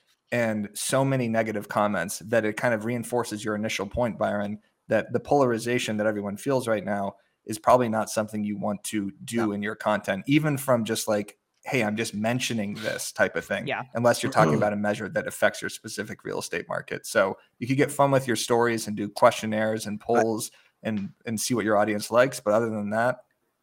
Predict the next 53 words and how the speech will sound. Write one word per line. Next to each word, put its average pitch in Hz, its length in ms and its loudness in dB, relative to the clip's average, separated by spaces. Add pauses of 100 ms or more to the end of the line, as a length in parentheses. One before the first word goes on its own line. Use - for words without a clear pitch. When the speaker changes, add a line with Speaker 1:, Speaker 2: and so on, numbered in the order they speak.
(160)
Speaker 1:
I - 40 -4
wouldn't 110 220 0
do 185 60 2
Speaker 3:
I 202 40 0
Speaker 1:
much 196 140 0
Speaker 3:
think 294 140 -6
Speaker 1:
with - 60 -14
the - 60 -14
politics. - 380 -6
Speaker 3:
one 185 240 2
thing 185 260 -2
too 165 380 0
right 143 260 0
now, 143 220 4
especially 151 320 -4
with 143 120 -4 (100)
early 139 340 -2
voting, 139 500 -4 (240)
um, 143 460 4
I 135 100 2
keep - 380 -6 (100)
every 151 220 4
day 143 180 4
when 139 140 2
I 135 80 2
see - 220 -4
other 135 200 2
people - 260 -8
post 139 280 -2
about 160 140 6
it, - 20 6
I'm 139 60 2
like, 143 160 -6
"Oh 123 120 -8
shit, - 240 -4
I 139 40 -4
need 139 100 -2
to 135 80 -4
go 135 160 -2
early 135 260 0
vote 139 260 4
so - 80 -4
I - 20 0
don't - 100 -2
have 135 80 -6
to - 80 -12
go 135 100 -2
stand 143 400 0
in 135 120 -2
line 135 180 2
on 131 100 -2
election 127 380 -4
day." 233 220 2